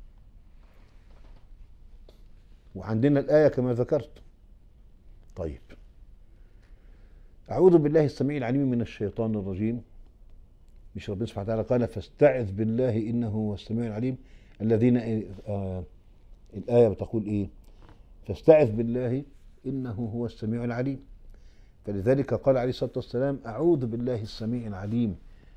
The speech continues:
من الشيطان الرجيم، من همزه"، الهمز اللي هو الموتة، الصرع، وقال بعضهم الجنون، "ونفخه"،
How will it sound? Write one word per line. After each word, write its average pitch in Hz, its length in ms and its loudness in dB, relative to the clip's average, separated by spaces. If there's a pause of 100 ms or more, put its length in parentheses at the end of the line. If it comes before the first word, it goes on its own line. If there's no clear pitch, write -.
(160)
من 120 120 0
الشيطان 113 600 -4
الرجيم، 104 560 -2 (800)
من 120 220 4
همزه"، 156 680 8 (460)
الهمز 117 460 6
اللي 127 160 2
هو 147 160 6
الموتة، 131 440 6 (1300)
الصرع، 123 520 4 (1500)
وقال 143 360 6
بعضهم 123 500 2
الجنون، 123 680 4 (1800)
"ونفخه"، 160 680 4